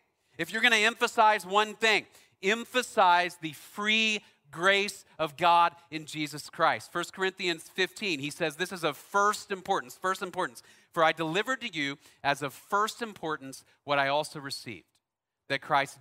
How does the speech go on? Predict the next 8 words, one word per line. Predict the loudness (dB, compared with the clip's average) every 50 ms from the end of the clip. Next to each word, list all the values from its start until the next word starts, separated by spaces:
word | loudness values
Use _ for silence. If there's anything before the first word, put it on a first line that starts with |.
| -6
died | 0 2 4 4 4 4 2 0 -4 -8 -8 -10
for | -8 -6 -2 0
our | 2 2 0
sins | 0 -6 -8 -8 -8 -8 -8 -8 -12 -18 -14 -14
according | -14 -14 -10 -8 -8 -8 -8 -8 -10
to | -10
the | -10 -10
Scriptures, | -12 -10 -10 -12 -12 -12 -12 -14 -14 -14 -14